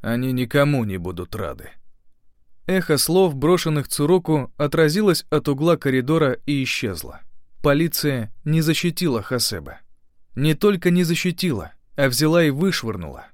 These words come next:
задвинула подальше и бросила на произвол судьбы, сделав вид,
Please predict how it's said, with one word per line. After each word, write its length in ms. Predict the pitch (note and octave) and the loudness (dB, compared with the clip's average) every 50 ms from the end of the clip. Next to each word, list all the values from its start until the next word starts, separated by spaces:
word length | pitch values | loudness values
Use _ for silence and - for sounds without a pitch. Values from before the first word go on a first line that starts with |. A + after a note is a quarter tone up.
| - - - - - | -20 -20 -20 -12 -8
задвинула 720 | C3 B2 B2+ D#3+ E3 D3 C#3 D#3+ F#3+ G3 E3+ D3+ C#3+ C#3+ C3 | -4 0 2 2 2 2 2 2 2 2 2 2 2 0 0
подальше 680 | - D3+ C#3+ C#3 C#3+ F3+ F3+ C#3+ - - - F2+ E2 - - - - | 2 2 2 4 4 2 2 2 0 -4 -8 -10 -12 -16 -20 -6 -2
и 100 | D#3 D#3+ | 0 0
бросила 520 | C#3+ C#3 D3+ F3 F3+ - - D#3+ D#3 D#3 | 2 4 6 6 6 4 4 0 0 0
на 100 | D3+ D3 | 0 0
произвол 500 | C#3 D#3 D3+ D3 C#3+ B2+ C3+ C3+ C3+ C3 | 0 2 2 2 2 2 0 -2 -2 -2
судьбы, 440 | - - D3 C3+ B2 A2+ G2 D#2+ D2+ - - - - - _ - - | -2 -2 -2 -4 -2 -6 -8 -8 -10 -14 -20 -20 -20 -20 _ -12 -8
сделав 540 | A2+ G#2+ G2+ A#2+ D3+ F3+ E3+ D#3 B2+ G#2+ - | -6 -6 0 4 4 4 6 4 2 0 -4
вид, 420 | B2 C3+ F#3 E3 - - - - | -6 -4 -4 -4 -4 -6 -12 -18